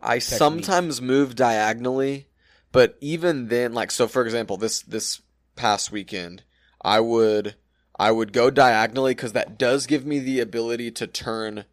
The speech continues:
Speaker 1: one way a
Speaker 2: Mm-hmm.
Speaker 1: little bit.
Speaker 2: Mm-hmm.
Speaker 1: Um, but not enough to, like, fully be on my side because of the, there's, like, a dip.
Speaker 2: I think you have too much sag in your
Speaker 1: You think
Speaker 2: hammock
Speaker 1: I do?
Speaker 2: when you set it up. Yeah, I really do.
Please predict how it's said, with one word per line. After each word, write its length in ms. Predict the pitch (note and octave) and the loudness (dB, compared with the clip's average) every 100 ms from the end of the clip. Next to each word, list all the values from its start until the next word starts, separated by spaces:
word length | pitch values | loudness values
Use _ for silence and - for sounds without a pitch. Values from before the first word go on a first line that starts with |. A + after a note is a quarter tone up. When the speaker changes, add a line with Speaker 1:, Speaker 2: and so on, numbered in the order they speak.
| _ | _
Speaker 1:
one 420 | - G2+ G#2+ G#2 | -10 -6 -4 -6
way 320 | F2+ F2 F#2 A2 | -8 -6 -6 -6
a 40 | A2 | -4
Speaker 2:
Mm-hmm. 60 | B2 | -2
Speaker 1:
little 220 | B2+ C3 | -2 -2
bit. 360 | C#3 C#3+ - - | 0 -2 -4 -18
Speaker 2:
Mm-hmm. 560 | A#2+ A2+ A2 _ _ - | -20 -20 -20 _ _ -2
Speaker 1:
Um, 560 | G#2+ G#2 G2+ F#2+ F#2+ _ _ _ _ _ _ _ _ _ _ _ | -2 -2 -4 -8 -14 _ _ _ _ _ _ _ _ _ _ _
but 240 | A#2+ B2+ | -2 -2
not 340 | A2+ A#2+ B2+ E3+ | -2 -4 -2 0
enough 540 | A#2 G#2+ G#2+ G#2 - - | -2 -2 -4 -4 -14 -8
to, 140 | A#2+ | -6
like, 240 | G2 F2 - | -4 -6 -8
fully 440 | - G#2+ F#2+ G2+ | -12 -10 -8 -8
be 160 | G#2 G#2+ | -8 -6
on 160 | G#2+ | -6
my 160 | G#2+ A2 | -8 -10
side 540 | - A2 G#2 A2 A2+ _ _ _ _ _ | -4 -2 0 -2 -6 _ _ _ _ _
because 440 | - G2+ - G#2 G2 | -12 -8 0 0 0
of 180 | G2 F#2 | -6 -4
the, 360 | F#2+ F2 F#2 - _ _ _ - | -4 -4 -6 -12 _ _ _ -16
there's, 140 | G#2+ | -14
like, 120 | A2 | -12
a 40 | F#2+ | -10
dip. 380 | E2+ C#3 - - _ _ _ - | -6 -6 -6 -12 _ _ _ -4
Speaker 2:
I 160 | A#3+ | -4
think 300 | B3+ C4+ B3 | -4 -10 -12
you 80 | A#3+ | -12
have 100 | B3+ - | -12 -12
too 180 | - | -10
much 260 | E3 D#3 - | -8 -8 -8
sag 500 | - - D3 F3+ E3 | -6 -6 -6 -6 -6
in 80 | A2+ | -8
your 80 | A2 | -10
Speaker 1:
You 60 | |
think 180 | A2 G#2 | -6 -4
Speaker 2:
hammock 180 | G#2 F#2+ | -2 -2
Speaker 1:
I 100 | G2 | -6
do? 40 | A#2 | -8
Speaker 2:
when 140 | A#2 | -12
you 100 | A2+ | -14
set 240 | - G#2+ | -12 -12
it 140 | E2+ B1 | -12 -16
up. 140 | - - | -20 -16
Yeah, 220 | G#2 E2+ | -12 -12
I 60 | |
really 260 | G#2+ B2 B2 | -10 -8 -8
do. 280 | F#2 F2 | -10 -16